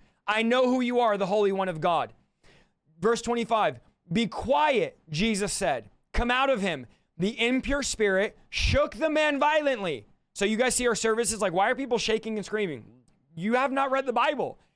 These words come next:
"The man shook violently, and the spirit came out of him with a shriek." Verse twenty-seven, look at this. And this is what some of you are accusing me of tonight. But look,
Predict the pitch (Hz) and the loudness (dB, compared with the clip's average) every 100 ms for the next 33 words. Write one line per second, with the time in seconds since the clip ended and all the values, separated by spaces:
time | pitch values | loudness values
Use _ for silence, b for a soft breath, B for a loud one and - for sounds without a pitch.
0 | _ _ _ _ 190 202 233 285 294 - | _ _ _ _ 0 2 2 2 0 0
1 | 277 226 185 240 269 294 269 196 180 180 | 0 0 0 0 2 2 0 0 -2 -2
2 | 185 b b _ 208 214 208 - 254 262 | -2 b b _ -2 0 0 -2 0 0
3 | - 233 226 233 202 196 180 196 180 - | 0 -2 0 0 0 0 -2 -2 -4 -4
4 | 185 147 - - - _ - 196 - 196 | -4 -4 -8 -20 -20 _ -4 -4 -2 -4
5 | 208 202 262 208 143 165 196 277 208 151 | -4 0 0 0 -4 -2 0 2 0 -2
6 | 165 180 196 208 208 202 220 214 - 233 | -4 -4 -2 -2 -2 -2 0 -2 -2 -6
7 | 247 294 277 180 185 147 208 262 190 | -6 -2 -2 -2 -6 -4 -2 -2 -2